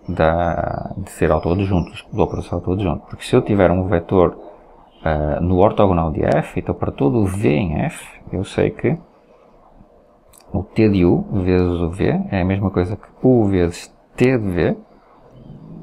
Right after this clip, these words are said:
mas o T de V está em F, portanto isto é ortogonal ao U, então isto é sempre zero. Certo? Então o T de U, né, é sempre ortogonal a qualquer vetor de F, ou seja, o T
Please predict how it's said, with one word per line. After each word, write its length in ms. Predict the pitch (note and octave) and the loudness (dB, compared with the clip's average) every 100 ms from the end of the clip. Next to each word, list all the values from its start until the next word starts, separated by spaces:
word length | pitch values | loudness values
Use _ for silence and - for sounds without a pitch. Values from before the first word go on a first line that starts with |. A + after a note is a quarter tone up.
| - - - - - - | -18 -20 -20 -20 -10 2
mas 240 | G2+ F#2 | 2 4
o 120 | G2 - - - | 0 -2 -10 2
T 160 | B2+ B2 | 4 4
de 80 | |
V 240 | G#2+ A2 C#3+ | 2 0 -2
está 280 | - - G3 | -2 0 0
em 160 | B2 F#2+ | 2 0
F, 320 | F2 - - | -2 -10 -14
portanto 560 | - - E2+ F2 - - | -8 0 2 2 -4 -10
isto 180 | - - | -4 0
é 60 | E2+ | 0
ortogonal 440 | E2+ E2+ E2 E2+ | 0 0 2 2
ao 120 | G2+ | 4
U, 240 | G2 D2+ - - | 4 2 -8 -14
então 140 | - | -8
isto 100 | - | -6
é 40 | F#2+ | -4
sempre 240 | E2+ F2 | -2 2
zero. 240 | E2 C2+ - - - - - - - - - - - - - - - - - - - - - - - - - - | 2 0 -4 -20 -20 -20 -20 -20 -20 -20 -20 -20 -20 -20 -20 -20 -16 -16 -16 -20 -20 -20 -20 -20 -20 -20 -20 -20
Certo? 340 | - G#2+ A2 | -2 0 0
Então 220 | A#2 F2 F#2 | 0 0 0
o 60 | |
T 280 | - - A2+ | -2 4 4
de 160 | A#2+ G2+ | 6 6
U, 180 | G2+ - - - - - - | 4 0 -18 -20 -20 -18 -6
né, 240 | F2+ B2+ - - - | -4 -4 -8 -20 -8
é 160 | G2+ F#2+ | -2 -2
sempre 380 | - F#2+ F#2+ - | -2 -2 -2 -2
ortogonal 680 | F#2 F#2 F2+ F2+ D2+ D2+ - - - - - | -4 0 0 0 0 -4 -8 -14 -20 -18 -8
a 80 | E2+ | -4
qualquer 420 | - F2+ - E2 | 0 0 0 0
vetor 280 | D#2+ - D2 | -2 -2 -2
de 80 | E2 | -2
F, 200 | - - | -4 -14
ou 40 | |
seja, 320 | - - F#2 - - - - - - | -8 -8 -8 -14 -20 -20 -20 -18 -12
o 60 | - | -12
T 440 | - F#2+ F2+ | 0 4 4